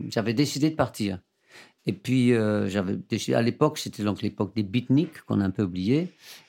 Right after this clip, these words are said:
et on se souvient un peu plus des hippies, c'est pourquoi. Les beatniks, c'était beaucoup plus individu-,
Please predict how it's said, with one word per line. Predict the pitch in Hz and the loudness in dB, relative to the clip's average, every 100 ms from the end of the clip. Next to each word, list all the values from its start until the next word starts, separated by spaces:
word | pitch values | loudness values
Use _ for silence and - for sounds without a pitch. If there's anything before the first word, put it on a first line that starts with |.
| _ 135 | _ -4
et | 107 101 98 | -2 0 -2
on | |
se | 92 - | -6 -4
souvient | 123 131 | 2 2
un | |
peu | 117 110 | 2 0
plus | 147 107 | -2 -2
des | |
hippies, | 113 110 - | -2 -4 -4
c'est | - - | -8 -8
pourquoi. | 101 90 123 156 160 _ - _ - | -8 -2 0 0 -2 _ -20 _ -4
Les | |
beatniks, | 101 131 151 165 | 0 2 2 2
c'était | 131 123 | 0 2
beaucoup | 113 127 | 2 0
plus | 117 127 131 127 123 120 120 117 123 | 0 2 4 6 4 4 4 2 4
individu-, | 123 110 113 | 4 4 2